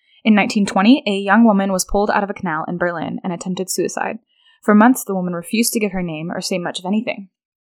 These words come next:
Transferred to an asylum, she was told one day by a fellow psychiatric patient that she looked like the Grand Duchess Tatiana, the second oldest daughter.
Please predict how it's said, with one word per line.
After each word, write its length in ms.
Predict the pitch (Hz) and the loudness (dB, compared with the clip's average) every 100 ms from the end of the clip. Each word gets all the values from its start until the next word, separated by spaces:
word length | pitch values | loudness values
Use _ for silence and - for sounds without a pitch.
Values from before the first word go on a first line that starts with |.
| _ _ _ _ | _ _ _ _
Transferred 440 | - 226 - 240 220 | 2 2 4 0 0
to 100 | 190 | -4
an 80 | |
asylum, 520 | 175 180 165 185 240 254 - | -4 -6 -4 0 0 -2 0
she 120 | 240 | 2
was 120 | 226 | 2
told 280 | 233 226 226 - - - - | 4 4 2 -2 -10 -16 0
one 220 | 208 202 | 4 4
day 160 | 208 | 4
by 180 | 202 190 | 4 4
a 80 | 175 | 2
fellow 300 | - 208 214 | 2 4 4
psychiatric 560 | 214 202 202 185 180 - | 2 0 0 -2 -8 -4
patient 360 | 185 - 151 | -4 -4 -6
that 140 | - - | -8 -2
she 160 | 208 | 0
looked 280 | 214 226 - | 2 0 0
like 180 | 175 - | -4 -2
the 80 | 185 | -4
Grand 240 | 165 170 | -4 -2
Duchess 260 | - - - | -4 -4 -10
Tatiana, 540 | 175 - 185 170 - _ _ - | -10 -6 -4 -2 -4 _ _ -4
the 60 | |
second 260 | 226 247 - | 2 2 2
oldest 300 | - 208 - | -4 -6 -6
daughter. 300 | - - | -6 -6